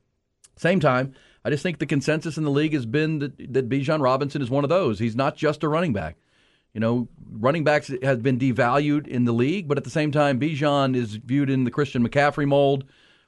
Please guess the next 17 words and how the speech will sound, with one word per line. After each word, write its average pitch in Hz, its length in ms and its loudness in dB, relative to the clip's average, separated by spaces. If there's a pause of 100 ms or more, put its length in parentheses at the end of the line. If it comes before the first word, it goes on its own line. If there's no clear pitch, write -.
(160)
the 95 60 -12
Saquon 120 380 0
Barkley 135 320 2
mold, 127 420 2
that 117 220 0
he's 123 240 -4
not 135 240 0
just 127 220 0
a 110 40 -6
running 117 240 2
back, 107 200 0
he's 113 160 -2
a 107 40 0
weapon. 95 420 -2
He 110 100 -6
can 104 180 -4
do 110 460 0